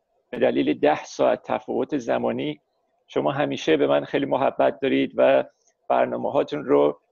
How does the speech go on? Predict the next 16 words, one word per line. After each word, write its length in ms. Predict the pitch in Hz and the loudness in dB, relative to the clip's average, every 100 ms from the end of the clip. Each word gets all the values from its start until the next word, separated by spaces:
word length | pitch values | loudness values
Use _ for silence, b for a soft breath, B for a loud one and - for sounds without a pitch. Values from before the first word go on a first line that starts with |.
| _ | _
جوری 260 | - 147 151 | -2 0 2
تنظیم 400 | 156 135 139 147 | 0 -2 -4 -4
می‌کنید 360 | 147 156 151 | 0 0 0
که 100 | - | -2
با 140 | 143 139 | 0 0
ساعت 400 | - 135 143 151 | 0 0 0 -2
من، 380 | 147 147 151 | -2 -2 0
اه، 60 | 135 | 2
این 460 | 127 120 - 139 143 | 2 2 0 -6 -4
هماهنگ 500 | 143 135 127 135 135 | -2 -2 -2 -2 -2
باشه 380 | 139 - 135 131 | -4 -2 -2 0
و 180 | 131 113 _ - 110 | -2 -2 _ -10 -10
شخصاً 640 | - - 135 - - 160 151 - _ _ | -4 0 -2 -2 0 2 0 -6 _ _
خیلی، 420 | - 156 143 139 _ _ _ _ - | -2 0 0 -2 _ _ _ _ -6
اه، 320 | 117 120 110 107 | 2 4 4 2
اظهار، 640 | 120 - 135 120 131 131 | 0 0 0 4 4 2